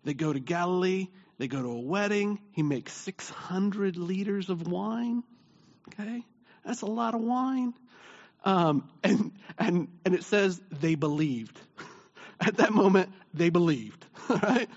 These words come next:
Okay, there's something special about this guy. So they believed. Then later on, and probably up to, up to a year later, Jesus says, "Come follow me. I'll make you fishers of men." And they dropped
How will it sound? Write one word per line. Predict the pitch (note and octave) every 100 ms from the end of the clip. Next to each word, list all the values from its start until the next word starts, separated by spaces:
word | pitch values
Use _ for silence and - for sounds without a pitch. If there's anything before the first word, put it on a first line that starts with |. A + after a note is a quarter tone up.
| - -
Okay, | F#3 F3 B2
there's | C3+ E3+
something | G#3 G#3 G3+
special | G3+ F3+ F3+
about | C#3+ B2
this | C#3
guy. | - B2 A2 A2 _ _ - _ _ _
So | D3+
they | D3
believed. | D3 D3+ D#3 A#2+ G#2+ - _ _ _ - _ _ _ _ _ _ D3+
Then | D3 C#3+
later | F#3 G3+ A#3
on, | B3 G3+ G3 D#3+
and | D#3
probably | F#3+ A3+ A3 G#3+ F#3+ D#3 - _ _ _ _ -
up | - -
to, | - - -
up | F#3 F3+
to | F#3
a | D#3
year | D3+ G#3 A#3
later, | A#3+ B3 G3 B2+ C3+ - _ _ _ C#3
Jesus | C3 G3 F#3+
says, | - D#3 C3+
"Come | - F#3+ G3+
follow | G#3+ A3 G#3+
me. | C#3+ B2+ C3 - _ _ _ _ -
I'll | C#3+
make | C#3+ C#3
you | C#3
fishers | - C#3+ D#3 C#3+
of | C3
men." | A#2+ A2+ A2+ _ _ _ _ _ _ _ _ _ _ _ _ _ _ _
And | D#3 C#3+
they | C3+
dropped | A#2+ C#3+ D3 E3 - -